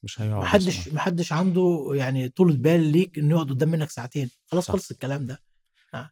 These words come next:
Speaker 1: حضرتك يا دكتور عايز، آه، تقول أي حاجة قبل ما نختم الحلقة؟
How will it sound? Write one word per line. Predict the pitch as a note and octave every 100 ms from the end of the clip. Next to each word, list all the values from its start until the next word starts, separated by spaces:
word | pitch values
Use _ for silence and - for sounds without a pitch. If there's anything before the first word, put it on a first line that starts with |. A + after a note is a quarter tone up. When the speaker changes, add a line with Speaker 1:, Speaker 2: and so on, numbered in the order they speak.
| _
Speaker 1:
حضرتك | - - A2
يا | A2+
دكتور | - G#2+
عايز، | G#2+ A2+ G2+ G#2
آه، | G2+ G2 G2 _ _
تقول | - G#2 F#2+
أي | G#2
حاجة | G2 G#2+
قبل | G2 F#2
ما | F#2+
نختم | G2 -
الحلقة؟ | F#2 G2 G2+ B2+